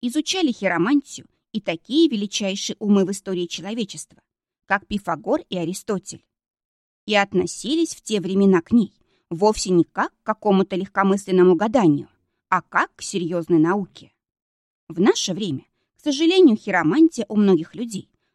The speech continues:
ассоциируется с шарлатанством, с подозрительными гадалками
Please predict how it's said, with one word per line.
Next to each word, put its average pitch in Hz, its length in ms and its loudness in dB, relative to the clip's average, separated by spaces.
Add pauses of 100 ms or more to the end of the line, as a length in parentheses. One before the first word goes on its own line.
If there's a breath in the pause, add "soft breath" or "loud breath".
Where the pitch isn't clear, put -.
ассоциируется 196 800 -6
с - 40 -16
шарлатанством, 269 800 -6 (420)
с - 100 -18
подозрительными 196 720 2
гадалками 180 720 -4